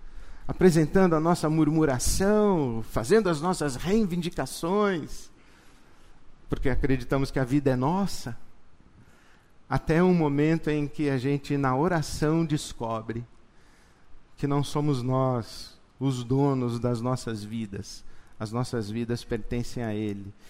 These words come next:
E na oração nós dizemos: "Senhor, dispõe de mim."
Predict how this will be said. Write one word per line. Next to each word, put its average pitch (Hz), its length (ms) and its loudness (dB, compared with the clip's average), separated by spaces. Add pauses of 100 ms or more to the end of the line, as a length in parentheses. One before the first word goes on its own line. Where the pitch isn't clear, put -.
(200)
E 123 80 0
na 123 180 0
oração 127 600 0
nós 123 240 0
dizemos: 113 520 -4
"Senhor, 127 560 -4 (520)
dispõe 113 420 -6
de 98 100 -8
mim." 95 280 -8